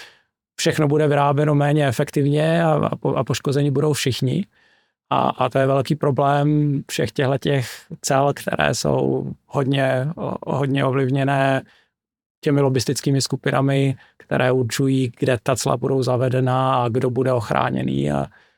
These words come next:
a dlouhodobě jsme se poučili, že, že to není dobrá cesta. A,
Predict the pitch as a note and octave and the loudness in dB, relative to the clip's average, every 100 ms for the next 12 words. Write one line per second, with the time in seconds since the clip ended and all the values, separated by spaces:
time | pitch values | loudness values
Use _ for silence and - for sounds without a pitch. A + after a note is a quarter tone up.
0 | _ _ - B2 A#2+ A#2 A2+ - - _ | _ _ -6 -4 -4 -6 -12 -14 -16 _
1 | - B2+ C3 C#3 C3 D3+ B2+ C3+ C3 B2+ | -4 -2 0 -2 -2 -2 -4 -2 -2 -2
2 | - C#3+ C#3+ B2+ C#3+ - B2+ C#3 C3+ C3+ | -2 0 0 0 -2 -2 -4 -4 -2 0
3 | C3+ C3+ C3 - C3+ C3 - C3 - C3+ | 2 0 -2 -2 0 0 -2 -6 -2 -2
4 | D#3 E3 - _ _ _ _ _ C3 B2+ | 0 -2 -4 _ _ _ _ _ -4 -2
5 | B2 B2 | -2 -4